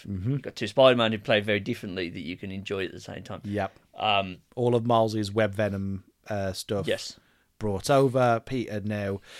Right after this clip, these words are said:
Speaker 1: This is the thing. I, I really like the suit powers. I know some of them were
Speaker 2: Yeah.
Speaker 1: dumb bullshit, but, like, going all in on the arms.
Speaker 2: Yes.
Speaker 1: I was like, "Oh, this is really limiting," until they
Speaker 2: Yes.
Speaker 1: did Venom and Anti-Venom. And I was like, "Oh, actually, no, it's quite
Speaker 2: Yeah, it's
Speaker 1: good."
Speaker 2: been, yeah.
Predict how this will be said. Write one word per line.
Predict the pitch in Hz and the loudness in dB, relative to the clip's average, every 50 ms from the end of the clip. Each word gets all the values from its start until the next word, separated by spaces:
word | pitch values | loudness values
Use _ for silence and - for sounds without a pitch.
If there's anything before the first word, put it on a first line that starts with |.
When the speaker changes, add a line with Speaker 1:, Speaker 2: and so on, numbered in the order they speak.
| - - - | -20 -4 -2
Speaker 1:
This | 190 185 - 185 | -2 0 0 -2
is | 160 | -4
the | - | -6
thing. | 123 127 - | -6 -2 0
I, | 156 170 - | 0 0 2
I | 160 180 | 2 4
really | 170 175 175 160 143 | 4 6 4 4 4
like | 127 117 113 107 - | 2 0 -2 -2 -4
the | 107 101 | -6 -8
suit | - - 92 90 - - | -6 -6 -6 -8 -8 -6
powers. | 107 101 101 104 104 101 101 - - - - - | -4 -2 0 0 -2 -2 -4 -6 -8 -10 -6 -2
I | 156 156 | 2 4
know | 170 165 151 | 6 6 6
some | 127 - 147 | 6 4 2
of | 127 113 | 0 2
them | 117 113 104 | 0 0 0
were | 107 98 | -2 -2
Speaker 2:
Yeah. | - 170 175 185 190 180 175 170 170 165 165 | 0 4 8 12 12 12 12 12 12 10 10
Speaker 1:
dumb | 185 95 | 6 2
bullshit, | - - - - 110 98 - - | -4 -6 -6 -6 -6 -6 -6 -6
but, | 113 107 - | -8 -8 -6
like, | 107 107 104 101 101 - _ _ _ - 123 | -4 -4 -4 -4 -4 -8 _ _ _ -12 0
going | - 147 139 135 139 139 127 | 2 4 6 6 6 6 8
all | 139 139 135 127 123 | 8 10 10 8 6
in | 120 117 | 4 2
on | 117 117 113 110 | 2 0 0 2
the | 113 113 | 2 4
arms. | 113 117 107 95 90 87 92 98 98 - - - _ | 4 4 4 2 0 -2 -6 -6 -6 -8 -10 -10 _
Speaker 2:
Yes. | - 127 113 92 85 - - | -4 0 0 0 0 0 -2
Speaker 1:
I | 135 | 0
was | 127 147 | 2 2
like, | 139 135 - - - - - - _ _ _ | 2 0 -2 -6 -20 -20 -20 -20 _ _ _
"Oh, | - 156 151 147 139 | -4 -2 0 0 0
this | 143 135 - - 131 | 0 -2 -2 -2 -2
is | 123 | 0
really | 123 131 113 110 104 | 0 2 2 2 0
limiting," | 104 101 98 95 - 92 90 87 - _ - - - - | 0 -2 -2 -4 -6 -10 -12 -12 -14 _ -20 -20 -12 -10
until | 120 101 - 113 101 | -8 -4 -4 -2 0
they | 98 | 0
Speaker 2:
Yes. | 104 98 95 90 | 0 -2 -2 -4
Speaker 1:
did | - | -4
Venom | - 98 92 92 90 | -4 -4 -4 -4 -6
and | 87 87 | -8 -8
Anti-Venom. | 90 92 - 98 87 85 82 82 82 87 | -10 -10 -10 -10 -10 -8 -8 -8 -10 -10
And | 98 | -8
I | |
was | 98 95 | -6 -4
like, | 95 - - | -4 -4 -2
"Oh, | 107 101 | -4 -4
actually, | 95 90 - 104 87 | -4 -4 -6 -8 -8
no, | 82 82 | -8 -8
it's | 82 - | -10 -8
quite | - 82 85 | -8 -8 -6
Speaker 2:
Yeah, | - - 87 87 | -6 -8 -8 -10
it's | - - | -8 -10
Speaker 1:
good." | 76 73 - | -10 -12 -10
Speaker 2:
been, | - | -12
yeah. | 85 85 | -14 -14